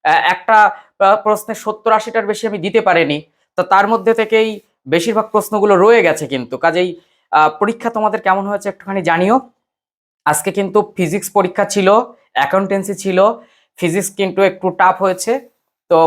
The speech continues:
ফিজিক্স প্রশ্ন এরপরে আমি আসছি, আহ, ফিজিক্স আগে এডুকেশনটা হয়ে যাক, তারপরে ফিজিক্স প্রশ্ন নিয়ে আলোচনা করা যাবে।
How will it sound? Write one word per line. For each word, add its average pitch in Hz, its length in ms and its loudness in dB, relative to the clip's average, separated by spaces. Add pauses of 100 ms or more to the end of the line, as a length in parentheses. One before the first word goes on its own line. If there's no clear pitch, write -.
ফিজিক্স 180 300 -6
প্রশ্ন 185 260 0 (360)
এরপরে 190 240 2
আমি 185 160 2
আসছি, 180 340 -2 (480)
আহ, 147 420 4 (100)
ফিজিক্স 175 320 -8 (100)
আগে 160 240 2
এডুকেশনটা 180 480 -2
হয়ে 175 220 4
যাক, 233 180 0 (160)
তারপরে 170 320 0
ফিজিক্স 175 400 -8
প্রশ্ন 180 260 -4
নিয়ে 180 220 0
আলোচনা 180 260 0
করা 175 180 2
যাবে। 170 200 2